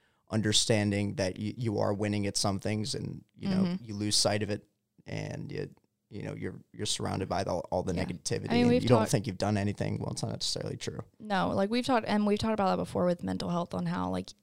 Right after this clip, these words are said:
Speaker 2: s-, for some people, even getting out of bed is a victory.
Speaker 1: Mm-hmm.
Speaker 2: And it's the same thing when you apply that to being involved in politics. E-, even just being involved, even just informing yourself, even just having those conversations.
Speaker 1: Especially
Speaker 2: No m-,
Speaker 1: informing yourself.
Speaker 2: Yeah. No matter how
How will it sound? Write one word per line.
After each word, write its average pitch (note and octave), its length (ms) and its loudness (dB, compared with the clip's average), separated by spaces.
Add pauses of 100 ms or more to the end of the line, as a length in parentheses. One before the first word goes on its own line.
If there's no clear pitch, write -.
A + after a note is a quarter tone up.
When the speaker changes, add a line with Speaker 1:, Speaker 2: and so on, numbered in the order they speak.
(100)
Speaker 2:
s-, - 180 -8
for G3 120 -2
some F3+ 240 0
people, F3+ 320 0
even E3+ 240 -2
getting E3 220 -4
out D#3+ 120 -4
of E3+ 100 -10
bed - 240 -4
is F#3 100 -8
a F3+ 40 -8
victory. - 520 -10
Speaker 1:
Mm-hmm. A#2 300 0
Speaker 2:
And G3 100 2
it's F#3 120 2
the - 60 2
same F#3 200 4
thing F3 200 0
when F3 100 0
you F3 100 0
apply F3 300 -2
that E3 320 -4
to E3+ 280 -2
being F3 200 -2
involved E3 300 -4
in E3+ 100 -4
politics. - 680 -2 (240)
E-, F3 200 -2
even G3 300 2
just F#3 220 2
being F3+ 200 4
involved, E3 300 2
even F#3+ 200 4
just G3 160 4
informing F3 480 2
yourself, E3 440 -2
even F3+ 220 0
just F3 160 0
having E3+ 300 0
those E3+ 140 -2
conversations. - 640 0
Speaker 1:
Especially G#2 560 4
Speaker 2:
No G2+ 100 4
m-, G2 60 2
Speaker 1:
informing G2 240 2
yourself. G3 300 2
Speaker 2:
Yeah. F#3 180 4 (200)
No G3 140 2
matter G3 260 6
how F#3 520 6